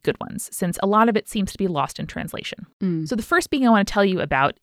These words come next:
Speaker 1: is our forest queen Skogsfrun, which means the forest madam or lady or wife."
Speaker 2: Ooh, I like madam.
Speaker 1: I know, right? She's also called the Skogsgra, translating to the forest ra, which is a being that oversees a certain domain, like a mountain, mine, lake,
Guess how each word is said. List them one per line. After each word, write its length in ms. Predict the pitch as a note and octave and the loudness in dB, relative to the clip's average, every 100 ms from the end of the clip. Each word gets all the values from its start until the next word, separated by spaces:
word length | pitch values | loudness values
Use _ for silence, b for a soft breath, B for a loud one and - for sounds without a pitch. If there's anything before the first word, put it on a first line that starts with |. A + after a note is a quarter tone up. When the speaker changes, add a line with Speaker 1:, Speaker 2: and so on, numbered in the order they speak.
| - | -2
Speaker 1:
is 340 | F3 F3 - - | 0 0 -4 -2
our 120 | F3 | -2
forest 520 | - G#3 A3 A#3+ - - | 0 0 2 2 -4 -16
queen 320 | - F3+ E3+ | -4 -2 -2
Skogsfrun, 680 | - - - G#3 - - - - | -4 -4 2 2 2 -6 -10 -4
which 220 | D#3+ - | -4 -2
means 460 | G3 E3+ E3 D#3+ - | 0 2 0 -2 -4
the 180 | E3+ D#3+ | -4 -4
forest 580 | - - G3+ G3 G3 - | -6 2 4 4 0 -4
madam 400 | F#3+ E3+ D#3+ D#3+ | 0 2 0 -2
or 100 | D#3 | -4
lady 320 | D#3 C#3+ C#3 - | -4 -6 -8 -6
or 120 | C#3+ | -6
wife." 320 | C3+ - - _ - | -6 -12 -16 _ -12
Speaker 2:
Ooh, 300 | D#3+ D#3+ F3 G3+ | -10 -10 -6 2
I 60 | |
like 200 | A3+ D#4 | 4 4
madam. 560 | A3+ E3+ D#3+ - D#3+ G3+ _ _ _ _ G3 | 4 2 0 -2 -8 -10 _ _ _ _ 2
Speaker 1:
I 100 | G3 | 4
know, 160 | E3 | 4
right? 220 | D3 F#3+ - - | 4 2 -2 -2
She's 180 | A#3+ - | -2 2
also 280 | B3 D4+ G#4 | 4 4 2
called 420 | - - G#3 G3+ - | -2 2 4 4 0
the 60 | |
Skogsgra, 720 | - - F3+ E3+ E3+ C#4 D4+ G4 - | -8 2 2 2 0 0 0 -4 -10
translating 640 | - A#3+ A3+ A3 G3+ G3+ G#3+ | -2 4 4 4 4 4 2
to 220 | - E3 | 0 0
the 100 | F3 E3+ | 0 -4
forest 500 | - D#3 D#3 - - | -4 -2 -2 -2 -10
ra, 440 | F3+ E3+ A3 C#3 - b b | -4 2 4 4 0 b b
which 240 | G#3 A#3 - | 2 2 2
is 120 | F#3+ | -2
a 40 | F3 | 0
being 300 | G#3+ G#3+ F#3+ | 4 6 4
that 140 | - | 4
oversees 540 | A3 C4 C#4+ - A3+ F#3 | 4 2 -2 -2 -2 -2
a 40 | |
certain 440 | - - G3+ F3+ F3+ | -4 -2 -2 0 0
domain, 560 | F3 G#3+ A3+ C3+ E3+ | 2 2 2 0 -6
like 140 | E3+ E3+ | -6 -4
a 60 | |
mountain, 400 | F3 F#3+ G3 G3+ F3+ | 2 2 2 0 2
mine, 380 | E3+ D#3 D#3 D#3+ | 2 2 0 -4
lake, 280 | D#3+ C#3+ | -4 -4